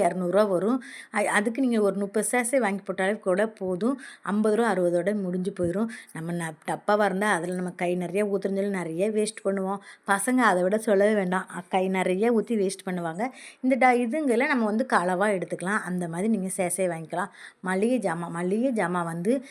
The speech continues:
எப்பவுமே நம்ம எந்த சூப்பர் மார்க்கெட் போனாலும் சரி, எந்த ஒரு டி மார்ட் போறோமா, எங்கனாலும் சரி, அதனோட கம்பெனியோட பொருளை நீங்க எடுத்தீங்கன்னா, வேற கம்பெனி எடுக்கிறதுக்கு, இப்ப டி மார்ட்னா, டி மார்ட்னு அவங்க கம்பெனி போட்டு பொருள் வச்சிருப்பாங்க.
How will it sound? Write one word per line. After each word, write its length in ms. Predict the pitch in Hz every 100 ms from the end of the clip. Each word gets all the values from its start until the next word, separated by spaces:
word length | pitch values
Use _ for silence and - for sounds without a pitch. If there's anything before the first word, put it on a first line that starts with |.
| - _
எப்பவுமே 340 | 202 202 220 233
நம்ம 180 | 214 196
எந்த 280 | 180 202 294
சூப்பர் 300 | 294 226 185
மார்க்கெட் 360 | 170 165 175 -
போனாலும் 300 | 170 175 170
சரி, 180 | 180 202
எந்த 200 | 180 175 180
ஒரு 120 | 175
டி 140 | 175 196
மார்ட் 240 | 190 180 180
போறோமா, 340 | 170 170 185 190
எங்கனாலும் 560 | 175 180 220 202 185 175
சரி, 180 | 165 262 - - - -
அதனோட 500 | 190 214 269 247 294 311
கம்பெனியோட 680 | 220 208 214 294 285 277 202
பொருளை 340 | 185 175 196
நீங்க 200 | 202 175 170
எடுத்தீங்கன்னா, 520 | 175 - 196 185 214 262 - - -
வேற 220 | 233 277
கம்பெனி 320 | 254 202 226
எடுக்கிறதுக்கு, 460 | 202 185 185 175 269
இப்ப 120 | 226
டி 120 | 196 254
மார்ட்னா, 360 | 226 196 247 226
டி 140 | 233
மார்ட்னு 540 | 269 254 247 233 247 285 269
அவங்க 320 | 202 196 196
கம்பெனி 360 | 190 190 240 226
போட்டு 260 | 196 196
பொருள் 280 | 226 190 175
வச்சிருப்பாங்க. 480 | 156 165 151 160